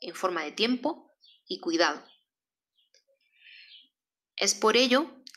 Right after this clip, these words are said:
que el ecofeminismo defiende que la producción de vida es la base de la producción mercantil y denuncia el modelo ecocida actual que destruye la naturaleza.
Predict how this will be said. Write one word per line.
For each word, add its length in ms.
que 120
el 80
ecofeminismo 840
defiende 500
que 80
la 140
producción 560
de 80
vida 400
es 120
la 140
base 320
de 100
la 140
producción 460
mercantil 880
y 160
denuncia 540
el 100
modelo 360
ecocida 400
actual 680
que 140
destruye 540
la 100
naturaleza. 600